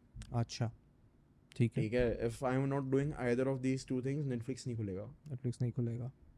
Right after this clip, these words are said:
Speaker 2: या
Speaker 1: Good।
Speaker 2: तो गेम चलेगी या फिर काम होगा।
Speaker 1: हम्म, या तो गेम चलेगी या काम होगा। हाँ, ठीक है, बढ़िया है।
Speaker 2: हाँ, या तो कुछ, मतलब, कुछ करने के लिए चाहिए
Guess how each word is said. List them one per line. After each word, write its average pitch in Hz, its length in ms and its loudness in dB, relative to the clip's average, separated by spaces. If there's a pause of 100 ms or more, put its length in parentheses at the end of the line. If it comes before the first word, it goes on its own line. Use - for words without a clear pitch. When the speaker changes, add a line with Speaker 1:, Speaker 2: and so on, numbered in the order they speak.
Speaker 2:
या 185 80 4
Speaker 1:
Good। - 100 8
Speaker 2:
तो 131 80 2
गेम 123 260 4
चलेगी 143 400 2
या 147 80 4
फिर 135 120 -2
काम 110 240 -2
होगा। 78 300 -8 (180)
Speaker 1:
हम्म, 113 320 -2
या 107 100 -4
तो 117 120 0
गेम 113 260 2
चलेगी 117 320 0
या 110 60 -2
काम 110 260 -4
होगा। 123 160 2
हाँ, 175 100 2
ठीक 156 180 -2
है, 175 80 -4
बढ़िया 135 240 0
है। 170 100 -8 (460)
Speaker 2:
हाँ, 82 300 -8 (480)
या 107 140 -2
तो 117 280 -2
कुछ, 120 180 -8 (100)
मतलब, 135 200 2
कुछ 151 120 -4
करने 147 280 0
के 139 60 -2
लिए 147 100 0
चाहिए 95 240 -2